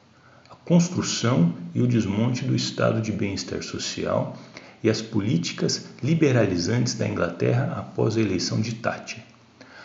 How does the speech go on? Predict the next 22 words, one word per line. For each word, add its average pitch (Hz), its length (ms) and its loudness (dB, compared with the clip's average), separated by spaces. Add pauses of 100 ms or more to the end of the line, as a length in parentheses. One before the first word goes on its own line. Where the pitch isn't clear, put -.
(120)
Além 123 280 8
disso, - 440 4 (480)
você 92 300 0
também 104 240 0
poderá 87 400 0
refletir 127 640 -2
sobre - 320 -2
a - 40 0
necessidade 104 880 0
de 90 120 -4
serem 85 400 -2
criados 95 580 -2
novos 151 420 2
arranjos 104 420 0
políticos - 960 0
e 98 80 2
institucionais 107 1120 2 (340)
durante 110 440 6
períodos 107 800 0
de 92 100 -6 (280)
profunda 131 560 -2
crise. - 640 -6